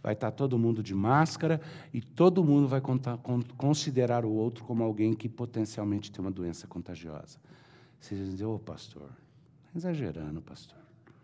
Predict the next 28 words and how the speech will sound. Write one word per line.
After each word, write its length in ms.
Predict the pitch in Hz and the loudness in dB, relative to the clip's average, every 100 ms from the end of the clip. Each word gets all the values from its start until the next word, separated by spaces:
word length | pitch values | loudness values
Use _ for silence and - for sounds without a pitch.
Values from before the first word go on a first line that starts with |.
| _ _ _ _ _ _ | _ _ _ _ _ _
Imagina, 540 | 170 147 85 92 73 | -2 -2 -6 -6 -6
o 120 | 67 | -10
mundo 260 | 69 90 107 | -8 -6 -4
nunca 220 | 143 131 | -4 -4
ia 140 | 107 78 | -8 -8
aceitar 460 | - 78 - - | -12 -18 -18 -18
uma 120 | - | -18
coisa 260 | - - - - | -20 -20 -20 -20
dessas." 460 | - - - - _ - - - | -20 -20 -20 -20 _ -20 -20 -12
E 80 | 98 | -8
se 120 | - | -4
eu 60 | 123 | -4
dissesse 360 | - 127 131 | 0 -2 -2
pra 100 | - | -4
vocês 380 | 95 87 - 110 | -10 -8 -6 -8
que 80 | - | -8
ia 60 | - | -10
ser 160 | - | -8
global, 840 | 98 98 85 - 110 123 90 - - - - - _ - | -4 -4 -4 0 6 6 4 -4 -16 -20 -20 -20 _ -20
<laughs> 1000 | - - - - - - - - - - | -18 -14 -14 -14 -20 -20 -20 -20 -20 -12
aí 200 | - 107 | -6 -4
ia 100 | 101 | -6
ficar 180 | - | -4
mais 220 | 98 107 107 | -2 0 -2
difícil 460 | 101 - 98 - | -6 -6 -8 -6
ainda 240 | 90 87 80 | -6 -6 -8
de 100 | 85 | -10
engolir. 380 | 82 76 64 | -10 -10 -12